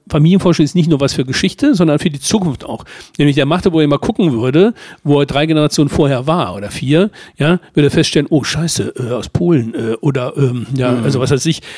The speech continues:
Speaker 1: Also auf jeden Fall nicht von hier. Und das ist, glaube ich, ein gutes Beispiel, wo man sagt, Geschichte in die Zukunft auch trans-, zu transportieren, weil du dann nämlich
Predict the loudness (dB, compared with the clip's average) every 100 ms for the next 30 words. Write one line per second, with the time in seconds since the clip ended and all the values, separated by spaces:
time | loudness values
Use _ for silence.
0 | -6 0 2 4 2 2 2 2 0 0
1 | -2 0 0 -2 -4 -14 -20 -20 -18 -18
2 | -18 -4 -2 0 0 -2 -4 -4 2 4
3 | 4 2 0 0 0 0 0 2 2 2
4 | 4 4 4 0 -2 -10 -20 _ -2 -2
5 | -2 -2 -2 -2 -2 0 2 0 -4 -12
6 | -12 -8 -6 -2 -2 -2 -2 -4 -2 2
7 | 4 4 0 -8 -12 -2 0 2 0 0
8 | -4 -6